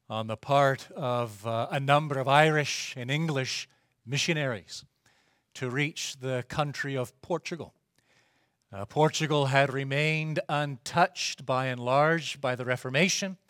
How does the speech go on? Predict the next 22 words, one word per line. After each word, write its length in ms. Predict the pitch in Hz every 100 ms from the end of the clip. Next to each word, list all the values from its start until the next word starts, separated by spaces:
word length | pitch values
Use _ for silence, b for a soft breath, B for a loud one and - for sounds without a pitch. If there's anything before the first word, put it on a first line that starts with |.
| b b b b b b -
It 120 | 107
was 140 | 110
still 460 | - - 156 156 151
very 320 | 135 151 147
much 340 | 143 180 - 151
a 80 |
bastion 640 | 123 143 175 - - 196 180
of 160 | 131
Roman 240 | 151 156 151
Catholicism. 880 | 139 - 143 175 185 208 190 214 208 b b b b b b -
But, 580 | 101 - 131 131 - 143
uh, 300 | 135 139 135
late 260 | 143 180 190
eighteen 320 | 190 185 185
hundreds, 400 | 175 185 185 175 175
early 320 | 180 180 175
nineteen 480 | 160 170 180 175 170
hundreds, 540 | 147 165 151 160 135
there 180 | 156 147
was 240 | 143 135
a 100 | 143
concerted 920 | 139 143 120 - - 196 190 185 175